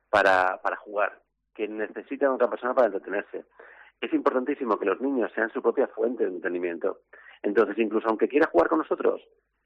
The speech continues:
preguntarles mucho. "Venga, ¿qué jugamos? Piensa tú, pon tú las reglas".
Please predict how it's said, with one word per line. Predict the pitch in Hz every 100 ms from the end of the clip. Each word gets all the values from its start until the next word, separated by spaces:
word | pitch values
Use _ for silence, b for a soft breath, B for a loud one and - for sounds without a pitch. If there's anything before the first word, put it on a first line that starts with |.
| _
preguntarles | 110 104 101 113 113
mucho. | 92 87 - -
"Venga, | 113 101
¿qué | 120
jugamos? | 143 107 82 - _ _
Piensa | - 127 143
tú, | - 90 - B B _
pon | 123 131
tú | 143
las | 131
reglas". | 92 85 85